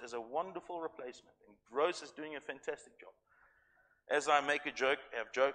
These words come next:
made this joke in front of her, she rose to the occasion. And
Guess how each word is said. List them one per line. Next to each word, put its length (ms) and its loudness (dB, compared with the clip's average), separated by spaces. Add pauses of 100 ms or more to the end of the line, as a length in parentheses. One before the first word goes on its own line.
made 180 2
this 120 -4
joke 220 0
in 60 -14
front 160 -2
of 60 -2
her, 60 -4
she 160 -8
rose 480 8
to 100 -2
the 140 0
occasion. 440 -2 (3000)
And 160 -2